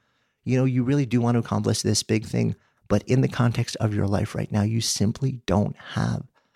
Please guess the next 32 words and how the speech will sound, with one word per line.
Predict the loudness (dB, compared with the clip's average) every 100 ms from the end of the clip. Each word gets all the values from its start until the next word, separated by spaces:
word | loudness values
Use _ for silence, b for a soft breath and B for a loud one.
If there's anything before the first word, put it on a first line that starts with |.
| _ _ -8
the |
bandwidth, | 0 2 4 2 0
the | -2
ability, | 0 2 2 2 0
the | -4 -8
freedom, | -4 -2 0 0 0
the | -2
constraints, | -2 -2 0 0 0
the | 0
resources, | 0 0 0 2
whatever | 2 2 0 0
you | 0
need | 2 0 -2 b b b -4
to | 0
be | 2
able | 2
to | 0
do | 2 0
it. |
And | 0 0
that's | 0 -2 -4
okay. | -8 -4 0 0 0 -6 _ _ _ _ _ _ _
It's | 0 2
okay. | 2 2 2 2 0 -6 _ -2
If | 0 2
it's | 2
not | 4 4 2
the | 2
right | 2 2 0
time, | 0 0 2
that's | 0 -2
fine. | -6 -4 -2 -4 -10